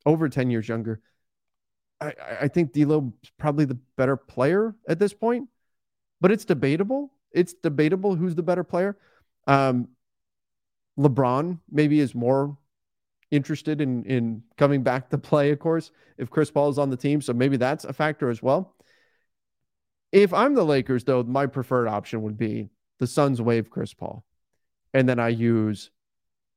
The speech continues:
the taxpayer bid level at five million. I use, and I bring back a bunch of my other guys like Lonnie Walker, players like that, maybe Mo Bamba.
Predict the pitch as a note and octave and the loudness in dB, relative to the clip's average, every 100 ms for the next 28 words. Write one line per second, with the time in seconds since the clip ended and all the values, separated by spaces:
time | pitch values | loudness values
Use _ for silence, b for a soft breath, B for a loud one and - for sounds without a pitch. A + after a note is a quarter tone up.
0 | _ A#2 - C3 B2+ - C3+ B2 A#2+ A#2+ | _ -10 -2 -2 -2 0 0 2 0 0
1 | A#2+ A#2+ - A#2 A2+ A#2 A#2 A#2 A2+ A2+ | 0 -2 0 0 2 0 0 0 0 -2
2 | B2 _ _ _ _ _ _ - A#2+ A#2 | -6 _ _ _ _ _ _ 0 2 2
3 | A#2 A#2 A2+ A2 - A#2+ G#2+ B2 A#2 A#2 | 2 2 0 -2 -2 -2 0 0 2 0
4 | A2+ A#2 A2+ A#2+ A#2 A2+ A2 A2 A2 A2 | 0 -2 -2 0 0 0 -2 -2 -2 -4
5 | G#2 A2 A2+ G#2+ G#2+ G#2+ A2 A2 - A2 | -6 -4 -2 -2 0 -2 0 -4 -2 -2
6 | G#2+ G#2+ - - _ _ _ _ _ _ | -2 -2 -2 -2 _ _ _ _ _ _
7 | _ _ - B2 A2 A2 A2+ G#2+ G2+ G#2+ | _ _ -4 -2 0 0 2 2 0 0
8 | A2+ | -2